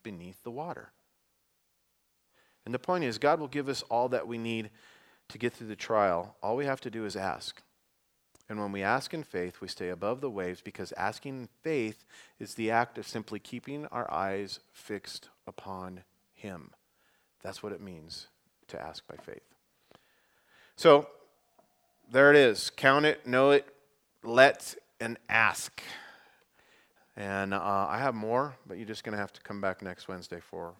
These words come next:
for more of it. Let's pray. Father, thank you, God, for this time together. Thank you for these admonitions and this encouragement, uh, these encouraging things, Father, that, um, really offers a promise to us. And Lord, if we're not in the midst of a trial now,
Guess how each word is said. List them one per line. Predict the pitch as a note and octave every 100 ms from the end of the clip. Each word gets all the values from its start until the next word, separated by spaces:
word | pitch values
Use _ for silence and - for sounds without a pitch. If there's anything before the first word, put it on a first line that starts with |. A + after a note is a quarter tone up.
| _
for | F2+
more | F2+ F2 E2
of | D#2
it. | D2+ - -
Let's | G2
pray. | - G2 D#2+
Father, | A2+ A2 G#2+ - - -
thank | C3 B2
you, | A#2+
God, | A#2 A2 G#2
for | - A2+ G2+
this | F#2
time | - G#2 G#2+
together. | G#2 G#2+ G#2+ G#2+ - - - -
Thank | A#2 A2+
you |
for | A#2 A2+
these | G#2+ G2
admonitions | G2+ G2 G2 A2+ - B2 A#2+ G#2+
and | - G#2 G2+
this | G2 G2
encouragement, | G#2 F#2 - A#2+ B2 A2+ A#2+ B2 - - - - - _
uh, | A2+ G#2
these | G#2 G2+
encouraging | - C3 A#2+ A#2
things, | G#2 A#2+ A2 G2
Father, | - G2+ G2 G2
that, | F#2 G2 F#2 - _ _ _ _ _ _ _ _ - -
um, | - G2 F#2 F#2+ -
really | A2+ B2 A2+
offers | G#2 - G2+
a | F2+
promise | - G2 F#2 F2+ -
to | F2
us. | D#2+ - - - _ _ _ _ _ _ _
And | A2
Lord, | G#2 G2+ G2+
if | - -
we're | G2+
not | G#2+ G#2+
in |
the | A#2
midst | A2+ A2+ -
of | G2
a |
trial | - - G#2 G#2
now, | G2+ G2 G2 G2